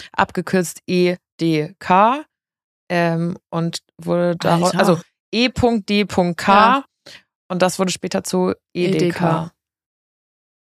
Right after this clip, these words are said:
Speaker 1: Crazy, dann ist es die Einkaufsgenossenschaft der Kolonialwarenhändler.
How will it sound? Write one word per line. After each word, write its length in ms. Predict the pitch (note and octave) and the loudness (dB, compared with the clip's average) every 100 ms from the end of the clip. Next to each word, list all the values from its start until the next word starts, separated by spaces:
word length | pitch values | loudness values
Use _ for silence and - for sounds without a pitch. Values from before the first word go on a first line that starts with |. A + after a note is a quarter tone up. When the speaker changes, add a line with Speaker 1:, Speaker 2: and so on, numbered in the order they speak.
| _ _ - | _ _ -4
Speaker 1:
Crazy, 560 | G#3+ A3 C4 F3+ E3 | 2 4 4 2 2
dann 160 | E3 E3 | 2 2
ist 180 | F3+ - | 0 -2
es 120 | D#3+ - - | -8 -14 -4
die 340 | A3+ B3+ D4 D4+ _ _ - | 2 4 2 0 _ _ -2
Einkaufsgenossenschaft 1200 | G#3 B3+ - G#3+ - G#3 G3 G3 G#3 - G3 - | 0 0 2 0 0 0 2 2 -2 2 2 2
der 120 | F#3 F3 | -2 -2
Kolonialwarenhändler. 1500 | G3 F#3 F#3 F3+ F#3+ A3 D3+ D3 D3+ C#3+ D3 D3 D3 D3 | 0 2 2 4 4 4 2 0 -2 -2 -4 -2 -2 -2